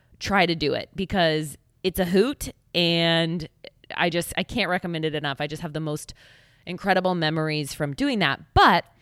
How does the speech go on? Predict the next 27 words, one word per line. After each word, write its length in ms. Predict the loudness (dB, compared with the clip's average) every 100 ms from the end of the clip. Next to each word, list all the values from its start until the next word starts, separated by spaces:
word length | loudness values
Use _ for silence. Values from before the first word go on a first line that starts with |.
| _ -20 -20 _
I 220 | 2 4 0
do 460 | -4 -4 -2 -2
recall 920 | -2 -2 -2 2 4 4 4 2 -2 -10 _ _ -16 -16 -20 _ -2
as 180 | 0 0
a 80 |
kid 600 | -6 -4 0 4 4 4 2
back 300 | 2 0 0
then 220 | 0 -2
hearing 640 | -4 0 4 4 4 2
a 120 | 0 0
lot 300 | 2 2 2
of 220 | -2 -4
the 220 | -4 -2 -4
adults 800 | -6 -2 2 4 4 0 -10 -16 -20 -20 -20 _ -6
talking 460 | 0 2 0 -2
about 460 | 0 2 4 4 0 _ -20 -8
resolutions. 800 | -2 -2 -2 -4 -4 -10 -14 -16 -4
"I'm 280 | 0 0 0
finally 540 | 0 0 0 -2 -4
going 420 | -2 -2 0 -2
to 680 | -6 -4 -2 -2 -4 -4 -6 -10 _ _ _ _
lose 320 | 0 0 2
the 140 | 2 2
weight. 280 | 2 -2 0
I'm 380 | 2 4 2 0
going 480 | 2 2 0 -4 -8
to 680 | -4 -2 0 0 0 -2